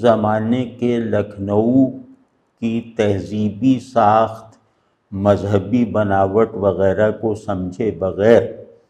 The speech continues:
वो फहम में नहीं आते, यानी पूरी तरह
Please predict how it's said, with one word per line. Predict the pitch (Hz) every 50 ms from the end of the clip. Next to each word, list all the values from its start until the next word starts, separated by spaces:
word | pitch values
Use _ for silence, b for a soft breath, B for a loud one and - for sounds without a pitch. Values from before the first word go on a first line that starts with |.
| _ _ _ _ _ _ _ _ _ _ _
वो | - 160 120 101 101 104 101 98 101 - -
फहम | 113 104 90 107 113 107 107 107
में | 104 107 104
नहीं | 98 98 110 113 110 101 92
आते, | 87 - - - 87 82 - - - 95
यानी | 98 101 110 113 107 - -
पूरी | 120 131 147 139 147 139
तरह | 135 139 - 110 98 101 98